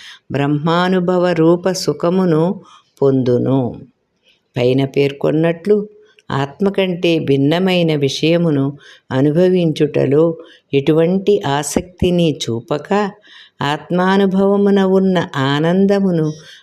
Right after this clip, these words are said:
అనుభవించువాడు ప్రకృతికి సంబంధించిన వాటిని పట్టించుకొనక, బ్రహ్మానుభవమున తన మనస్సును కేంద్రీకరించును.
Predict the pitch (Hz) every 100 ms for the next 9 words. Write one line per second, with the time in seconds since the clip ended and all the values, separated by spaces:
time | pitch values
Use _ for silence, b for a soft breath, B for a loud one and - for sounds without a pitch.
0 | - 127 143 156 175 180 196 202 196 190
1 | 165 160 147 143 151 B B B - 139
2 | 143 - 180 190 208 208 196 - 147 147
3 | 165 185 185 185 185 175 180 175 160 156
4 | 165 170 185 165 143 151 B B B _
5 | 139 139 - 165 180 180 175 156 147 143
6 | 160 190 170 B B B - 135 147 151
7 | 160 170 190 190 185 185 185 180 160 147
8 | 151 B B _ 156 156 147 147 147 175
9 | 170 - 202 165 151 151 B B _ -
10 | 151 160 165 175 190 190 170 151 143 143
11 | 113 117 131 117